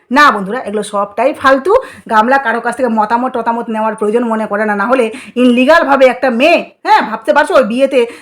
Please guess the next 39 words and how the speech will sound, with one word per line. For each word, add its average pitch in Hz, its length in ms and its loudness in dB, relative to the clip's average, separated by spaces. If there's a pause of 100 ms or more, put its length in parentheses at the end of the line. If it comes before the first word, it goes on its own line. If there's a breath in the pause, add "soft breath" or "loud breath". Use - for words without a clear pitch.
(200 loud breath)
তিন 285 160 -2
দিন 302 160 0
চার 262 160 0
দিন 277 120 -2
ফকলার 269 320 -2
বাড়িতে 262 220 -4
কাটায়, 262 440 0 (320)
সেখানে 262 300 -4
বাপ 254 320 4
মা 247 240 2
দাদা 240 280 2
বৌদি 247 300 -2
কেউ 269 260 4
নেই। 320 180 4 (600)
মানতাম 285 460 2
সম্পর্কটা 311 460 0
ভালো, 262 240 2
তাহলে 262 220 0
বাবা 247 180 4
মা 285 120 2
যেত 269 200 0
না, 330 160 0 (600)
যেত 285 220 2
না, 381 120 2 (160)
সেখানে 320 280 0
কেউ 427 420 4
নেই, 359 180 0
শুধুমাত্র 294 440 -2
গামলা 254 340 0
একাই 254 220 -6
শ্বশুরবাড়িতে। 233 580 -6 (320 loud breath)
আহ, 254 100 -2
ভাবতে 240 340 -6
পারছো 320 280 0
সেখানে 254 280 -6
কী 285 220 -2
করছে, 269 280 -2
নছল্লাপনা 247 580 -2
করছে, 247 360 -2